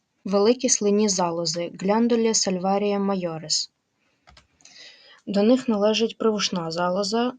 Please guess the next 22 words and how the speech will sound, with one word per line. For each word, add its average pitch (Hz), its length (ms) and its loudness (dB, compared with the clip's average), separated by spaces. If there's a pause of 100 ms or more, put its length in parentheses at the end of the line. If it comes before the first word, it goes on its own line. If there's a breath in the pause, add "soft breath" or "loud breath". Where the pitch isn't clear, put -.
глянduля 202 720 0
parotida. 190 960 -4 (380 loud breath)
Вона 214 340 0
є 208 340 0
найбільшою 202 720 0
зі 190 380 -2
слинних 196 500 -2
залоз, 220 680 -2
забудовою 190 1080 -2
складна, 185 720 -2
розгалужена 185 800 -2
альвеолярна, 175 880 -4 (260 loud breath)
складається 202 920 0
з 190 340 -2
часточок 190 580 -4 (120)
і 196 100 0
має 190 300 4
м'яку 180 300 0
консистенцію, 165 1080 -2 (340 loud breath)
виділяє 208 540 4
білковий 202 520 -2
секрет. 160 580 -8